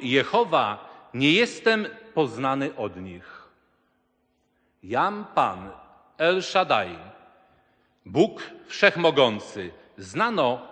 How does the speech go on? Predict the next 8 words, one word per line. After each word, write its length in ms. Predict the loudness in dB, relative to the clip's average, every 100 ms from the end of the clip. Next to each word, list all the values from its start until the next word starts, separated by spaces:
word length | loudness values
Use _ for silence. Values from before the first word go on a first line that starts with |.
| -20 -14
przedtem, 720 | 2 2 2 -4 -4 -4 -10 -18 -20 _ _
zanim 400 | -2 -2 0 0
Bóg 260 | 0 0 -4
przedstawił 680 | -4 -4 -2 0 0 -2
się 320 | 0 0 0 -4 -14 -18 -2
Mojżeszowi, 840 | 2 2 0 0 2 2 0 -8 -14 -20 -20 _
tak 180 | -8 -4
jak 140 | -4